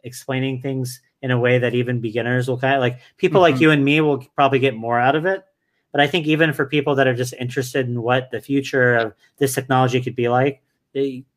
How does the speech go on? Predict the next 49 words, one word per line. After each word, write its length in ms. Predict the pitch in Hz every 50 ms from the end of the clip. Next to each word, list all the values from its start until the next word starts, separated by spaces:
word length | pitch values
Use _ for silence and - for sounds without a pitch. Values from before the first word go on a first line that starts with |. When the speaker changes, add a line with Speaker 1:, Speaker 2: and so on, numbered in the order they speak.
| _ -
Speaker 1:
I 120 | 135 135 131
think 180 | 131 151 139
it's 140 | 135 127 -
a 60 | 143
good 80 | 123 135
Speaker 2:
It's 80 | 135
Speaker 1:
watch. 420 | 117 113 110 104 - - - - _ _ _ _ -
Speaker 2:
it's 200 | 180 170 160 160
very, 460 | 143 131 135 170 180 180 185 180 180 170 180
it's 160 | 165 139 131
very 320 | 135 139 156 160 165 170 -
approachable. 840 | - 139 - - - 143 131 131 - 151 131 151 160 180 196 - _ _ _ _ _ _ _ -
Speaker 1:
Mm-hmm. 420 | 135 135 127 127 127 123 123 120 123
Speaker 2:
Um, 100 | 127 - _
and 240 | 143 143 139 135 139
in, 180 | - 160 160 165 165
in 160 | - 180 175 180
a 60 | 170
sense 400 | 170 - 185 180 180 175 - -
where 420 | 160 156 151 147 147 139 135 - - _ _ _ _ _ _ _ _ _ _ _ _ _ _ _ _ _
if 140 | - 156 131
you're 80 | 170 170
just 220 | 190 180 165 -
tangentially 760 | - 175 165 156 147 143 151 139 - 151 139 135 131 127 143
or, 160 | 147 143 139
like, 220 | 131 135 127 -
you 80 | - 139
know, 180 | 127 113 - - _ _ _ _ _ _ _ -
uh, 260 | - 131 117 117 120 - _ _ _ -
related 400 | 143 139 143 151 147 143 131 131
to 120 | - -
the 60 | 123 120
space, 340 | - - 135 131 123 -
like, 260 | - 127 123 - - _ _ _ _ _ _ _ _ _ _
I 80 | 147 143
think 220 | 139 151 139 -
you'd 100 | 147 143
be 140 | 131 139 143
able 180 | 143 123 127 127
to, 240 | - - 131 127 -
to 140 | - - 139
get 160 | 127 139 123
something 240 | - 135 123 131 127
out 140 | 123 120
of 100 | 127 123
it. 120 | 139 143 139
And 300 | - 156 156 156 151 147 -
if 140 | 165 127
anything, 480 | 143 151 160 156 151 160 147 143 135 139